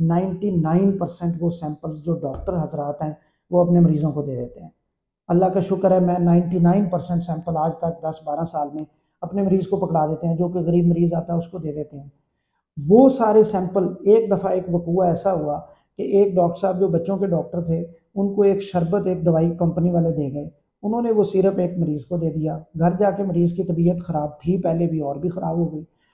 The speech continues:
अगले दिन वो मरीज, उसके लवाहिकीन, वो बच्चा छोटा, उसके माँ बाप और बाकी रिश्तेदार इकट्ठे हो गए, आके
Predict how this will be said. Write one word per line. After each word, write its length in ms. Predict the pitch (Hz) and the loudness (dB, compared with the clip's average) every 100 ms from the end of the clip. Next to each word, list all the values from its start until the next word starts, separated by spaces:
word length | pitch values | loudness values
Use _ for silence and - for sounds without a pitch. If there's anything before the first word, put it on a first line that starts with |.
| _ | _
अगले 240 | 208 202 247 | 0 6 8
दिन 180 | 233 220 | 8 6
वो 120 | 214 | 6
मरीज, 380 | 185 175 190 196 | 6 6 6 6
उसके 260 | 190 - 185 | 4 0 -2
लवाहिकीन, 540 | 165 165 170 175 180 | 0 2 0 -2 -2
वो 100 | 180 | -2
बच्चा 300 | 170 151 180 | -4 -4 -4
छोटा, 300 | 175 165 165 | -4 -6 -4
उसके 280 | 170 - 165 | -6 -6 -8
माँ 180 | 151 151 | -6 -4
बाप 240 | 165 170 170 | -2 -2 -2
और 120 | 147 | -6
बाकी 260 | 151 151 | -8 -8
रिश्तेदार 400 | 165 147 170 160 156 | -8 -8 -6 -6 -6
इकट्ठे 300 | - - 175 | -12 -8 -6
हो 100 | 156 | -6
गए, 140 | 160 | -8
आके 320 | 156 147 170 | -10 -10 -10